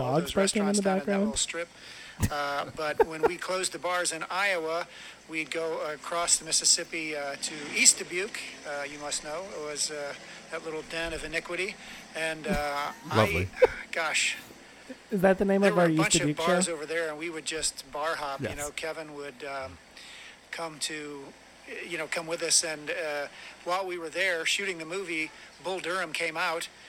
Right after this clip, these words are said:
Speaker 1: So, uh, he was, you know, very popular, and girls would just kinda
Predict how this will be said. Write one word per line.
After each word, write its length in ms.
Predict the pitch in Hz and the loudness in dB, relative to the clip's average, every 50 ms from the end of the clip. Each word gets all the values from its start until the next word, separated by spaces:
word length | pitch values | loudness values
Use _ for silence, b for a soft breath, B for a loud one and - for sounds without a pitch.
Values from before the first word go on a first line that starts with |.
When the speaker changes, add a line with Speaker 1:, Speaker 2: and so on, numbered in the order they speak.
| B - | B 2
Speaker 1:
So, 640 | - - - 175 165 160 160 156 156 151 151 156 - - | 4 4 4 4 2 0 -2 -2 -4 -4 -6 -8 -8 -6
uh, 380 | 170 160 151 147 147 147 143 143 | -4 -2 -2 -2 -2 -2 -2 -2
he 200 | - - 196 202 | -2 -4 -4 -4
was, 260 | 196 175 156 - - - - - - - - | -4 0 0 0 0 0 -2 -12 -20 -16 -12
you 100 | 165 160 | -10 -8
know, 240 | 156 151 139 131 127 - - - - 156 | -8 -8 -8 -10 -12 -14 -20 -16 -10 -6
very 240 | 165 165 170 160 | -4 -4 -4 -4
popular, 580 | 147 - 165 156 156 - - 165 156 147 135 160 | -4 -4 -4 -4 -4 -4 -6 -6 -4 -4 -4 -4
and 220 | - 151 147 143 135 | -4 -4 -6 -6 -6
girls 320 | - 160 165 160 147 - | -6 -4 -4 -2 -4 -4
would 100 | 151 147 139 | -6 -6 -4
just 260 | 156 151 143 - - | 0 2 2 2 2
kinda 220 | - 151 151 143 | -2 -4 -4 -6